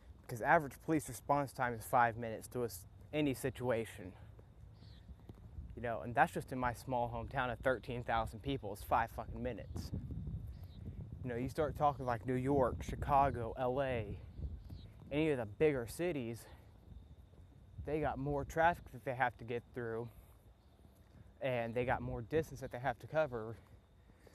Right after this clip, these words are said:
So the bigger the city you get, the longer it's gonna take police to respond to any situation.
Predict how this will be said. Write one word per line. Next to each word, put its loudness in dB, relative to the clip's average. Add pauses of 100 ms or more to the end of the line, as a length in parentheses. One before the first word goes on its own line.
(200)
So 2
the -4 (100)
bigger 2
the -4
city 0
you -2
get, -2 (1200)
the -10
longer 2
it's -6
gonna -2
take -2
police 0
to -6
respond 0
to -2
any 0
situation. -4